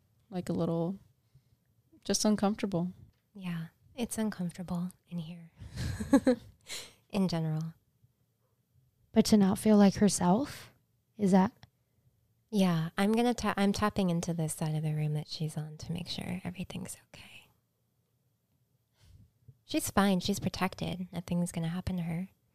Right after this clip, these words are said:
Speaker 2: Um, I think that this is the first time, Liz, that since you have really awakened your abilities, you've been in a place where there's been so much activity.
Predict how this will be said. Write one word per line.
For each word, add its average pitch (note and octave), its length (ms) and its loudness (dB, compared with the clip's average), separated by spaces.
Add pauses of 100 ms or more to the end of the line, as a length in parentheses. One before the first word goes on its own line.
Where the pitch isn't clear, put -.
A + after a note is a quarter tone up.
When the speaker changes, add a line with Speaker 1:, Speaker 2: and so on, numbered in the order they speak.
(560)
Speaker 2:
Um, E3 460 -2 (3750)
I G3+ 80 2
think G#3 360 0
that G#3 240 0
this F#3+ 220 -2
is G#3 180 -2
the G#3 120 2
first F3 380 -2
time, E3 540 -4 (120)
Liz, F3+ 640 -2
that D#3+ 360 -4
since E3+ 420 -6
you E3+ 220 0
have E3 420 -4
really E3 320 0
awakened E3 540 0
your E3 120 0
abilities, E3 640 -6
you've E3+ 260 -16
been E3 200 2
in D#3+ 120 0
a D#3+ 40 0
place D#3 440 -2
where E3 100 -4
there's D#3+ 220 -4
been D#3 180 -4
so - 180 -2
much - 220 -6
activity. - 720 -8